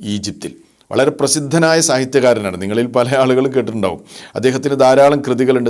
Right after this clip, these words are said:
സാഹിത്യ ഗ്രന്ഥങ്ങളുണ്ട്, അതേപോലെ തന്നെ നാടക ഗ്രന്ഥങ്ങളും അദ്ദേഹത്തിനുണ്ട്,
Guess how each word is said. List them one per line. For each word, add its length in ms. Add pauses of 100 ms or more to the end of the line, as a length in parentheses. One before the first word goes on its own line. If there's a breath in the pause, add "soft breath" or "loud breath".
സാഹിത്യ 420
ഗ്രന്ഥങ്ങളുണ്ട്, 580 (460 loud breath)
അതേപോലെ 360 (100)
തന്നെ 200 (500 loud breath)
നാടക 520
ഗ്രന്ഥങ്ങളും 540
അദ്ദേഹത്തിനുണ്ട്, 480